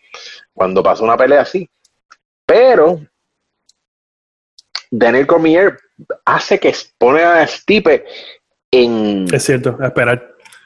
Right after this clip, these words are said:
Speaker 1: a esperar. Le dice, "No, vamos a pelear por, por, eh,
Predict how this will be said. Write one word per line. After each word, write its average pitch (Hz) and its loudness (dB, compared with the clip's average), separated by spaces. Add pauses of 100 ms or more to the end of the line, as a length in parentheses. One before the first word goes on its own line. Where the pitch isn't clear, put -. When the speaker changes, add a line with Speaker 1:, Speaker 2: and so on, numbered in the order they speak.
(120)
Speaker 1:
a 117 -2
esperar. 117 2
Le 113 -2
dice, 117 0
"No, 156 2
vamos 131 2
a 127 -4
pelear 151 2
por, 170 4 (1120)
por, 123 4
eh, 95 4